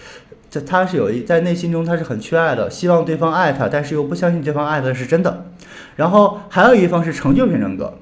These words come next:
他在爱你的时候是希望得到你的回应，得到你的理解的。哎，我给予你爱了，比如说，呃，拿九型人格举例子吧，比如说一个助人型的人格和一个成就型的人格去谈恋爱。助人型是什么？我主动付出，主动去付出爱，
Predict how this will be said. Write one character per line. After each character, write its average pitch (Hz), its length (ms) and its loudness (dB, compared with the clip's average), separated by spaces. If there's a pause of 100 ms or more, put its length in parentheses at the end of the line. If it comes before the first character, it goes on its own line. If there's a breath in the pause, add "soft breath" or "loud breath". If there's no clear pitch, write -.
(280)
他 214 120 0
在 202 100 4
爱 247 200 4
你 156 80 2
的 120 100 0
时 135 100 -6
候 127 80 0
是 143 60 0
希 190 160 -2
望 185 120 2
得 131 120 0
到 175 120 2
你 143 60 -2
的 113 100 -4
回 110 180 -2
应， 143 120 0
得 131 80 0
到 180 140 2
你 131 80 -2
的 85 80 -4
理 104 160 -6
解 - 160 -2
的。 - 220 -10 (640)
哎， 170 100 0
我 180 120 2
给 175 220 2
予 - 20 8
你 214 160 6
爱 117 200 0
了， 87 240 -8 (280)
比 - 80 -6
如 139 120 0
说， 208 280 0 (440 loud breath)
呃， 120 360 0
拿 139 300 0
九 139 140 -6
型 131 100 -2
人 135 160 2
格 156 100 2
举 104 140 -4
例 101 160 -2
子 92 80 -4
吧， 76 180 -6
比 - 80 -4
如 120 120 0
说 156 120 -2
一 139 80 2
个 147 100 0
助 165 160 -2
人 127 140 2
型 131 140 -2
的 107 100 -2
人 104 160 -4
格 98 160 -2
和 107 280 0
一 117 100 -2
个 117 140 -2
成 120 180 -6
就 180 100 -2
型 135 140 -4
的 98 60 -6
人 98 100 -6
格 95 100 -4
去 107 80 -10
谈 92 180 -6
恋 92 140 -6
爱。 92 160 -8
助 185 120 -4
人 180 140 2
型 127 180 -4
是 127 60 -2
什 127 120 -6
么？ 101 220 -4
我 117 100 -2
主 135 140 -8
动 123 100 -4
付 135 160 -6
出， 143 420 -8
主 117 140 -10
动 147 180 -2
去 135 160 -2
付 135 160 -6
出 139 120 -6
爱， 135 340 -2